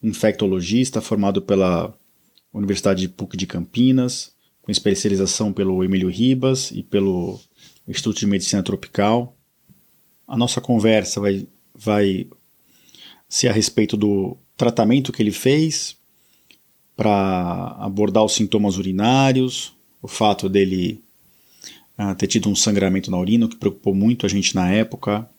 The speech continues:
e o preocupou também, apesar de ser uma pessoa muito calma. E esse episódio é voltado pro dilema que a gente viveu alguns anos atrás,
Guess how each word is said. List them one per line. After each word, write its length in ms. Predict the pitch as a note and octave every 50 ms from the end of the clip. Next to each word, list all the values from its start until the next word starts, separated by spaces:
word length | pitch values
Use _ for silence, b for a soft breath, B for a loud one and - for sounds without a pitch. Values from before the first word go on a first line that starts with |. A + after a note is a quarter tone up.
| _ _ _ _ -
e 160 | A#2 G#2 G2+
o 120 | G#2 G#2+
preocupou 520 | - - G2 F#2+ - - - - F#2+ F2+ F2
também, 400 | - G2 F#2 F2+ G2+ A#2 B2 A#2+
apesar 280 | G#2 - F#2+ F#2 G2+
de 120 | F#2 G2 F#2+
ser 200 | - - G2+ G2
uma 80 | F#2+
pessoa 300 | F#2 - F#2 - - F#2+
muito 280 | F#2 G2 A2 A2+ A2+ -
calma. 500 | - - F#2+ F#2+ A2 A2+ A#2+ A#2+ A#2+ - _ B B B B B B B B B B B B B B B B _ -
E 400 | G#2+ A2+ B2 C3+ D3+ D#3 D#3+ -
esse 220 | - A#2 - -
episódio 480 | C3 C3+ - A#2 A2 A#2 B2+ B2+ C#3 C#3+
é 40 | C3+
voltado 520 | B2+ C#3+ D3 C#3 C3+ - A#2+ B2 B2+ C#3
pro 160 | C3 - C#3+
dilema 440 | C#3 C3+ D#3 C#3+ B2 B2+ C#3 C#3 B2
que 100 | A2+ -
a 40 | G#2
gente 240 | F#2 G#2+ G#2 - G#2+
viveu 480 | A2 G2+ F#2 G2 G2+ A2 B2 C3 C3 C3+ _ _ _ _ _ _ _ _ _ _ _ _ _ _ _ _ _ _ _ _ _ _
alguns 340 | - G#2+ F#2 G2+ G#2+ G2 F#2+
anos 180 | G2 G2 F#2+ G2
atrás, 680 | G#2+ - - A2 A2+ A#2 B2 C3+ C#3 C3+ - -